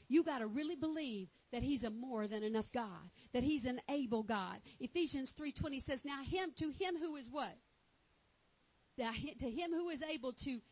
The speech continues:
carry out his purpose and do super abundantly more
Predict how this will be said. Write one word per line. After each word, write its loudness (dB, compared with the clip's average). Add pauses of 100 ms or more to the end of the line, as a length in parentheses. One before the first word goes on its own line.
(240)
carry 0
out -4
his -6
purpose -8 (320)
and -6
do 0 (160)
super -4
abundantly -4
more 0